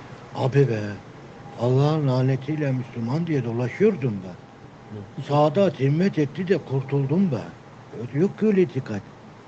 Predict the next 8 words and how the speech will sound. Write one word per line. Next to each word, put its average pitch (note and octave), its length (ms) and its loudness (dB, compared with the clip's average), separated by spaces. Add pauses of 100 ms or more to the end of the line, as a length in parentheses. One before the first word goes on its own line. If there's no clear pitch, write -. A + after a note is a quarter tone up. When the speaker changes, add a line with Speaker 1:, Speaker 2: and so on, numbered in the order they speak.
(260)
Speaker 1:
Ben G3 220 4
işte F#3+ 500 -2
şey G3+ 200 4
kurtuldum F#3+ 520 -2
ya. E3 100 0 (560)
Şimdi F#3 240 0
keyfim F3 380 0
geliyor. C3+ 340 -2